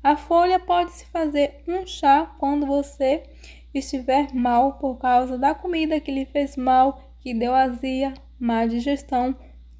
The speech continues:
Tome o chá das folhas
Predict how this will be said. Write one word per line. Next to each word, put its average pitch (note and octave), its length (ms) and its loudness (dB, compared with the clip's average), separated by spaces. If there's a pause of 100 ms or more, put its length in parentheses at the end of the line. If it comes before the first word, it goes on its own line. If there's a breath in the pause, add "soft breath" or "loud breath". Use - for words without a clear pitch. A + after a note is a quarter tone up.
Tome D#4 540 2
o E4 120 -2
chá C#4+ 480 -2 (360 soft breath)
das C4+ 320 -2
folhas B3+ 680 0